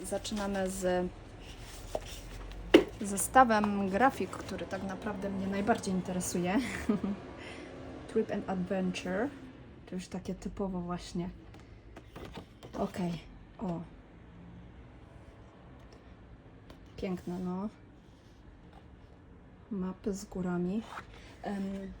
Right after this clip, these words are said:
ja bardzo lubię biegać, szczególnie, mm, po górach. Ogólnie lubię też przebywać w górach, jeździć w góry,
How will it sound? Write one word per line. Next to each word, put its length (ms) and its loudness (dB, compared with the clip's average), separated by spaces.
ja 220 4
bardzo 340 4
lubię 460 6
biegać, 600 2
szczególnie, 640 0
mm, 920 4
po 120 4
górach. 440 0
Ogólnie 380 4
lubię 220 0
też 340 -6
przebywać 500 0
w 120 -12
górach, 380 -2
jeździć 400 0
w 120 -12
góry, 380 0